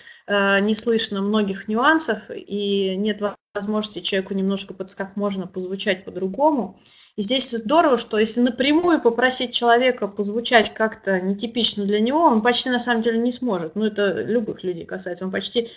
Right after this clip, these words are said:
э, не сможет это сделать. Он может это сделать, э, скорее интуитивно, э, подстроившись под звук. И так как здесь просто, в принципе, весело и смешно, то все, э, э,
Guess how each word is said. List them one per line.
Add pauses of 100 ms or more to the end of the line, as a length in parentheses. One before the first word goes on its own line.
(480)
э, (160)
не
сможет
это
сделать.
Он
может
это
сделать,
э,
скорее
интуитивно, (300)
э,
подстроившись
под
звук.
И
так
как
здесь
просто,
в
принципе,
весело
и
смешно, (260)
то
все,
э, (760)
э,